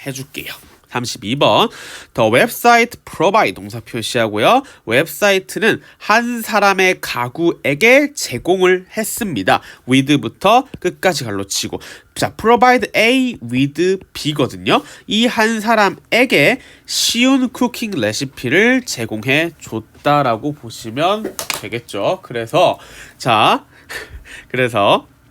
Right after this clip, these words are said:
이 provide A with B니까 이 provide랑 바꿔 쓸 수 있는 단어들이 있어요. supply, furnish 요 두 개 다 기억을 좀 해주셨으면 좋겠습니다. 다시 한번 볼게요. 이 웹사이트는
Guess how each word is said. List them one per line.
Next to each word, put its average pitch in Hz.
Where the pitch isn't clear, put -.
이 165
provide 247
A 240
with 131
B니까 147
이 131
provide랑 233
바꿔 139
쓸 233
수 -
있는 156
단어들이 107
있어요. 107
supply, 160
furnish 147
요 104
두 107
개 120
다 98
기억을 101
좀 220
해주셨으면 170
좋겠습니다. 92
다시 107
한번 104
볼게요. 127
이 175
웹사이트는 226